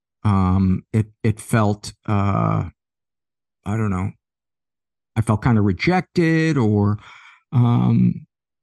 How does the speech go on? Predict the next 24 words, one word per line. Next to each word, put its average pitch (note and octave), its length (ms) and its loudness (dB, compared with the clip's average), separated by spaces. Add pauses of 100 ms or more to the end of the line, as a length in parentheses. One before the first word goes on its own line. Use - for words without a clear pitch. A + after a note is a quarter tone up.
(300)
it D#3 40 2
was D3+ 140 4
more F#3 220 2
kind C3+ 280 0
of B2+ 100 0
in A2 120 2
terms A2 400 0
of F#2+ 220 -2 (600)
that. G2+ 380 0
And G#2+ 140 2
it's G#2 240 -2
not, B2 300 2 (880)
as G#2 180 2
you E3+ 120 6
know, G2+ 360 2 (220)
it's - 160 -2
important A2 380 0
to A2+ 100 2
express G#2+ 400 0
it G2 80 -2
not G#2 240 0
in A2 80 0
terms G#2+ 320 0
of F#2+ 240 -2